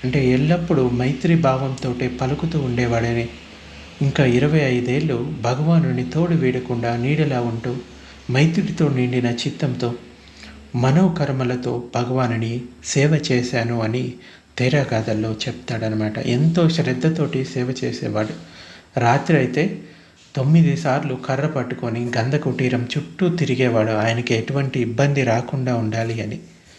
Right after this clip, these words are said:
అలా మెలకుగానే ఉండేవాడు. ఒక్కరోజు కాదు, ప్రతిరోజు కూడా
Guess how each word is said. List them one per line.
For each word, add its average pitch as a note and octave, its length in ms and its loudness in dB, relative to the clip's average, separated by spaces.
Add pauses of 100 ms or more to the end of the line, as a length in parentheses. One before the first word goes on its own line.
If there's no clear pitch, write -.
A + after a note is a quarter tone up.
(320)
అలా A#2+ 220 0
మెలకుగానే C#3+ 680 2
ఉండేవాడు. A2+ 580 0 (1200)
ఒక్కరోజు E3 460 6
కాదు, A#2+ 260 -2
ప్రతిరోజు D3 720 -2
కూడా B2+ 420 0